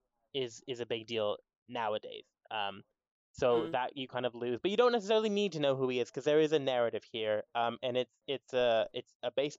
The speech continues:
Speaker 1: it's a, it's all at a baseball field. Um, basically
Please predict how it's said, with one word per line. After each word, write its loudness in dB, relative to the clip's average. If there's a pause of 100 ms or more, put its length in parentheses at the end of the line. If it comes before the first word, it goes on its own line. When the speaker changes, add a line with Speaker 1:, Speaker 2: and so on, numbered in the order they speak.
(140)
Speaker 1:
it's -4
a, 2
it's -6
all 6
at 2
a -2
baseball 0
field. 2 (600)
Um, -2 (1200)
basically -6